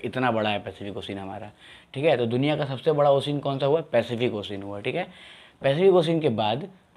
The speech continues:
सेकंड नंबर पे आता है, P for पैसिफिक था, A for अटलांटिक ओशन। ये देखिए, ये एस शेप में दिख रहा है यहाँ पे, बीच में कुछ एस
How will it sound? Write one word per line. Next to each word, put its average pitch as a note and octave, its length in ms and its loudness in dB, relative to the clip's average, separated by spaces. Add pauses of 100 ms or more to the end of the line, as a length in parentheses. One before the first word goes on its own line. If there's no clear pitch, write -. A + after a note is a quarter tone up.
(260)
सेकंड C#3+ 300 6
नंबर B2+ 220 6
पे A#2 100 2
आता A2+ 180 2
है, A#2+ 140 0
P C#3 140 0
for C3 200 4
पैसिफिक B2+ 360 -2
था, E3+ 220 -2
A C3 220 2
for E3+ 200 6 (500)
अटलांटिक A#2+ 600 2
ओशन। G2 320 -6 (280)
ये C3+ 100 2
देखिए, A2+ 280 -2
ये A#2+ 260 -2
एस D#3 120 4 (120)
शेप D#3 200 2
में D#3+ 120 0
दिख F3 120 -2
रहा G3 100 4
है C#3+ 60 2
यहाँ A#2 160 -2
पे, D3 140 -2
बीच B2 280 -2
में B2+ 100 -4
कुछ - 260 -6 (440)
एस B2 120 -2